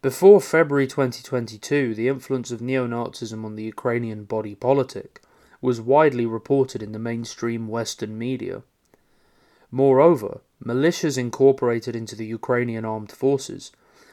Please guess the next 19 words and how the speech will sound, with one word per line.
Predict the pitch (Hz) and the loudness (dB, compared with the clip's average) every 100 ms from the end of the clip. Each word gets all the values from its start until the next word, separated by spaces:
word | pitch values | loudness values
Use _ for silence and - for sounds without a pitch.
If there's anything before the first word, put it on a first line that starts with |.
| _ | _
such | - 110 127 | -6 -4 -4
as | 117 | -4
Azov | 123 127 123 113 | -2 0 0 -2
Battalion, | 110 110 120 113 110 107 104 _ _ _ | -6 -6 -4 -2 -4 -8 -14 _ _ _
descendants | - 107 135 127 117 104 | -10 -2 0 0 -4 -10
of | 107 | -12
the | 110 | -6
Banderites | 117 120 117 110 110 - | -2 -2 -2 -2 -2 -6
and | 120 | -10
Ukrainian | 110 110 120 113 110 104 | -12 -6 -4 -4 -8 -12
fascists | - 123 123 - 107 - - | -6 -4 -4 -6 -10 -12 -10
that | 107 | -8
Hunka | - 127 131 123 107 | -2 -2 -2 -6 -8
fought | - 120 113 | -8 -4 -4
alongside | 113 117 120 113 - 113 107 | -2 -4 -6 -6 -4 -4 -6
during | 110 107 107 | -10 -10 -4
World | 113 110 | -4 -4
War | 104 104 | -6 -8
Two, | - 165 156 | -6 -4 -4